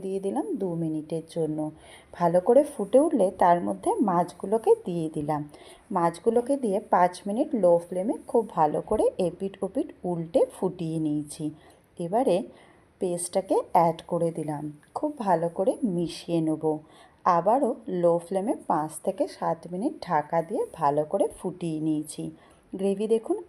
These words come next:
একদম গা মাখা মাখা হয়ে গেছে। ব্যাস, একদম তৈরি হয়ে গেছে আজকের ঝাল।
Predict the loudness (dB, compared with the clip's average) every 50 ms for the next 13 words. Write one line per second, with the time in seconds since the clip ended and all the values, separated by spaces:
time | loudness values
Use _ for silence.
0 | -2 -2 -2 -2 -4 -8 -2 0 0 0 0 -2 0 0 0 0 0 -2 -4 -4
1 | -6 -6 -8 -8 -6 -6 -8 -4 -4 -4 -2 -2 -2 -2 -2 0 0 0 -2 -2
2 | -2 -6 -6 -6 -8 _ -20 -20 -20 -20 _ _ 2 4 4 4 4 0 -6 -8
3 | -6 -6 -6 -6 -8 -6 -4 -4 -4 -4 -4 -6 -2 2 2 2 2 2 -2 -2
4 | -2 -2 -4 -2 0 -2 -2 0 -2 -6 -2 0 -2 -2 -2 -6 -4 -2 -2 -2
5 | -2 -8 -6 -4 -2 -2 -2